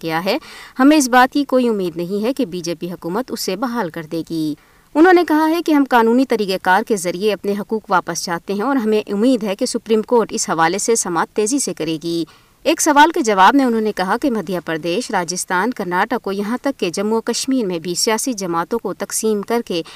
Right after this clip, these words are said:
نئی پارٹیاں بنائی گئی ہیں اور ہر جگہ اپوزیشن پارٹیوں کو تقسیم کرنے کی کوششیں جاری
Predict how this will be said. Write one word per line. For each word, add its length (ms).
نئی 220
پارٹیاں 380
بنائی 340
گئی 220
ہیں 240
اور 160
ہر 180
جگہ 220
اپوزیشن 560
پارٹیوں 400
کو 100
تقسیم 380
کرنے 260
کی 180
کوششیں 520
جاری 260